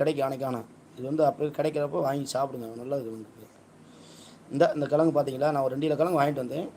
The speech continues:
கிலோ முப்பது ரூபாண்டு. அதுல ஒரு கிழங்கு பார்த்தீங்கன்னா ஒரு அதிசயமா முளைச்சிருக்கு. இது வந்து வேறு கொடி நட்டாதான் வரும், ஆனா இந்த கிழங்கு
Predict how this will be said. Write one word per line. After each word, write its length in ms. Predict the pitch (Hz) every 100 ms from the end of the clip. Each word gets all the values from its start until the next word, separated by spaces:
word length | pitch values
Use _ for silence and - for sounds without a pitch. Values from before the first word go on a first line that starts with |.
| - - - - -
கிலோ 180 | 143 151
முப்பது 200 | 127 143
ரூபாண்டு. 240 | 139 123 139 156 - - - - -
அதுல 180 | 135 151
ஒரு 60 | 139
கிழங்கு 200 | 156 170
பார்த்தீங்கன்னா 320 | 143 139 151 196 - - -
ஒரு 80 | 131
அதிசயமா 380 | 143 156 151 151 131
முளைச்சிருக்கு. 400 | 143 - 117 - - - - - - - - - - - - - - - - - -
இது 80 | 135
வந்து 180 | 170 170
வேறு 200 | 190 196 170 160 156 147 165
கொடி 140 | 185 190
நட்டாதான் 480 | 170 165 175 156 147 143
வரும், 260 | 139 120 113
ஆனா 100 | 135 156
இந்த 100 | 143 -
கிழங்கு 300 | 147 151 151